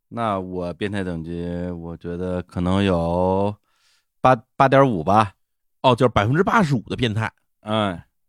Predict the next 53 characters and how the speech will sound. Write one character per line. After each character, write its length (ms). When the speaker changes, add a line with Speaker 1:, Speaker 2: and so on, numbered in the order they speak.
Speaker 2:
啊， 460
那 120
你 180
这 140
个 280
变 160
态 180
主 220
要 100
体 220
现 160
在 80
哪 180
一 60
方 160
面 220
呢？ 180
Speaker 1:
这 140
个 100
不 180
能 220
播 260
吧？ 260
<laughs> 60
这 100
个 120
能 200
说， 380
但 140
是 40
不 140
能 180
播 240
呀。 60
Speaker 2:
这 80
个 140
配 180
合 160
程 200
度 120
不 80
行 160
哈。 260
我 220
刚 180
才 80
说 260
了， 60
提 200
醒 200
你 100
了， 80
Speaker 1:
哎。 80